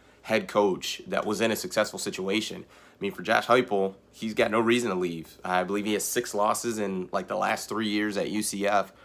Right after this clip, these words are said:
Things are going well. Things are rolling. Um, he took over the program, I believe, from Scott Frost, who's now at Nebraska. Um, so I, I, I think it's a great hire. I don't think there's, uh, too much to, to knock.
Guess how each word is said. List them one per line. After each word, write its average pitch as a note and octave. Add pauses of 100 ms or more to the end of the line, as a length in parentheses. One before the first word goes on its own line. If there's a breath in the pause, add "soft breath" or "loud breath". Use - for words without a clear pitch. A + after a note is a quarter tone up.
(340 soft breath)
Things A#2+
are A2+
going G2+
well. A#2
Things G#2
are F#2
rolling. A#2 (280 loud breath)
Um, F#2
he G#2
took G#2+
over G2+
the F#2
program, G2+
I -
believe, G2+
from F#2
Scott -
Frost, A2+
who's F#2+
now G2
at F2+
Nebraska. G2 (340 loud breath)
Um, F2 (840)
so G#2
I, A#2
I, A2+
I A2+
think A2+
it's F#2+
a F#2
great G#2+
hire. D#3+
I F#2
don't G2+
think G#2+
there's, G2+
uh, F#2+
too B2+
much A#2
to, F#2+
to F#2
knock. F#2